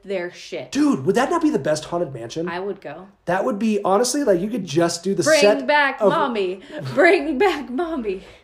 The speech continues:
Speaker 2: Dude, you could just do Return to Oz in the Haunted Mansion at
Speaker 1: Yeah.
Speaker 2: Disneyland, and it would be the best. Like, that would be
Speaker 1: Yeah.
Speaker 2: the best Haunted Mansion ever.
Speaker 1: I would go.
Speaker 2: So creepy. So ultimately, right, we see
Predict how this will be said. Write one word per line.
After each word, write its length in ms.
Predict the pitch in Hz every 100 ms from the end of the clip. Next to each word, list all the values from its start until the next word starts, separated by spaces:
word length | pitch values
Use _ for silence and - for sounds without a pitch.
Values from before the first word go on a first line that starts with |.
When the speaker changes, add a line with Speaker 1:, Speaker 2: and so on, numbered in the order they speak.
| _
Speaker 2:
Dude, 160 | 247 190
you 40 |
could 120 | 247 285
just 140 | -
do 80 | 247
Return 260 | 214 220
to 100 | 196
Oz 360 | - 180 147 -
in 160 | - 180
the 80 | 175
Haunted 280 | 165 160 135
Mansion 280 | 135 139 170
at 120 | 139
Speaker 1:
Yeah. 40 |
Speaker 2:
Disneyland, 380 | 156 185 202 202
and 80 | 156
it 80 | 175
would 120 | 196
be 380 | 190 180 165 139 -
the 380 | 165 135 170 160
best. 600 | 147 127 - - - -
Like, 200 | 156 139
that 100 | 175
would 60 | 202
be 40 |
Speaker 1:
Yeah. 60 | 185
Speaker 2:
the 60 | 131
best 280 | 160 147 -
Haunted 240 | 147 135
Mansion 300 | 131 127 127
ever. 300 | 117 107 101 - _ -
Speaker 1:
I 120 | 185
would 160 | 185 180
go. 240 | 147 - -
Speaker 2:
So 400 | - - - 190
creepy. 400 | 170 131 - - _ _
So 420 | - 214 208 202 -
ultimately, 600 | 226 269 262 202 - 147
right, 380 | 151 156 156 170
we 60 | 175
see 340 | - 214 208